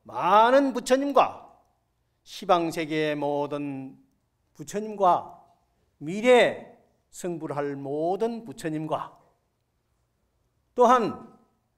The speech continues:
여러분들이 여기에 모셔진 여러 가지 조상들, 친척들, 친지들, 그런 영가들을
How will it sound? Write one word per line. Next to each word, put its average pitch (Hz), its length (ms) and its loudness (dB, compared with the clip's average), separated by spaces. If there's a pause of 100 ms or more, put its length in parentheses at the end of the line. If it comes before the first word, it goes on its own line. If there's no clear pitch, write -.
(240)
여러분들이 226 880 0 (1000)
여기에 156 400 -4
모셔진 151 720 -6
여러 - 1500 -20
가지 240 400 -12 (2500)
조상들, 175 580 -2 (1040)
친척들, - 760 -4 (760)
친지들, 240 760 -4 (640)
그런 214 360 -6
영가들을 220 840 2